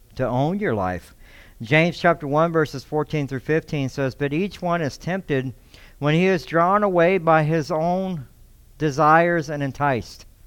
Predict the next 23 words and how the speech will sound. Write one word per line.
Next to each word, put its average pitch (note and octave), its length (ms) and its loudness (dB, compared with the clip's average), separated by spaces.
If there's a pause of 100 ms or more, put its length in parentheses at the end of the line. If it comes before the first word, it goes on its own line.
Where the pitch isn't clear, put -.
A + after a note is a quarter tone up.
(540)
Then G3 480 4
when F3+ 300 -2
desire D3+ 680 4
has D#3 300 2
conceived, E3+ 640 -6
it D3+ 80 -2
gives C3 260 0
birth C#3 460 -2
to C3+ 120 -6
sin. B2+ 360 -4 (880)
And B2+ 180 -2
sin, F#3 400 0
when F3+ 160 0
it D#3 80 -2
is C#3+ 180 0
full F3 300 -2
grown, D#3 540 -2
brings C3+ 340 -2
forth C3+ 500 -6 (380)
death." A#2 480 -2 (640)
That B2 200 2
word C#3 440 2
entice C3+ 920 -2